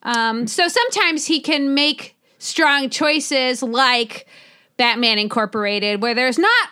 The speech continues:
one Batman anymore because anybody can put on a mask. So now there's a bajillion Batman. And I can see that really,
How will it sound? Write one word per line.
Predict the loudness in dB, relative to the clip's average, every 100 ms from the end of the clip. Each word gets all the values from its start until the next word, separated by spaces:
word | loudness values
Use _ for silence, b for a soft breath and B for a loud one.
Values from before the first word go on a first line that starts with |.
| -6
one | 0 0 2
Batman | 2 2 0 0
anymore | 0 -2 -2 -2 -2
because | -2 -2 0
anybody | 0 2 2 0 0
can | -2 -2
put | -2
on | -2 -2
a |
mask. | 0 0 0 -2
So | -8 -4
now | 0 0
there's | 0 -4 -6 -6
a | -6
bajillion | -6 -2 -2 0 0 0 0
Batman. | -2 0 -4 -4 B B
And | 0
I | 0
can | -2 -4
see | -4 -4 0
that | 0 0 -4
really, | -8 -4 -2 0 0 -2 -4